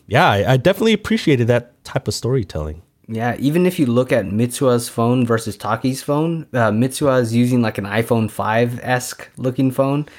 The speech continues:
Speaker 2: while he's
Speaker 1: Yeah.
Speaker 2: using, like, an iPhone six
Speaker 1: I
Speaker 2: design.
Speaker 1: know. I was, I was like, "Dang, okay." They were getting really, uh,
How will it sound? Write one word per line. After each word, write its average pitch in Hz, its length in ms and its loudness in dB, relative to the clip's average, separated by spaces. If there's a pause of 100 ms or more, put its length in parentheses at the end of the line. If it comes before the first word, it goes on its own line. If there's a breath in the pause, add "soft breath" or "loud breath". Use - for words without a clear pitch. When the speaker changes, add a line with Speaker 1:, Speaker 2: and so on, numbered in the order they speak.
(100)
Speaker 2:
while 110 120 2
he's 120 140 4
Speaker 1:
Yeah. 80 180 -2
Speaker 2:
using, 117 320 2
like, 107 160 -2
an 104 80 -2
iPhone 104 420 -4
six - 520 -10 (340)
Speaker 1:
I 113 120 0
Speaker 2:
design. 120 180 4
Speaker 1:
know. 151 120 4 (140)
I 123 40 2
was, 135 140 -2
I 117 140 -4
was 151 120 0
like, 131 180 -2
"Dang, 143 400 -2
okay." 175 420 -4 (220)
They 151 80 2
were 170 80 0
getting 160 280 0
really, 147 280 0 (120)
uh, 135 280 4